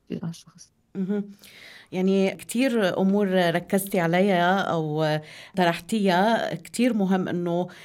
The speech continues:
Speaker 2: المتطوع يعرف شو حقوقه أثناء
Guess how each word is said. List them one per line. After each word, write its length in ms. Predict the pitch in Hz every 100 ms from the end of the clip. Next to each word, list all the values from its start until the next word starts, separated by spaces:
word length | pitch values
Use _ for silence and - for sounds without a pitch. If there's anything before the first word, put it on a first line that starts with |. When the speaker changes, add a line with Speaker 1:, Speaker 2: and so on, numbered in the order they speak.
| - -
Speaker 2:
المتطوع 880 | 185 185 190 190 220 170 170 139 147
يعرف 540 | 170 208 196 151 -
شو 400 | - 233 233 196
حقوقه 840 | - 185 143 208 202 151 180 277 - - -
أثناء 400 | 196 202 202 190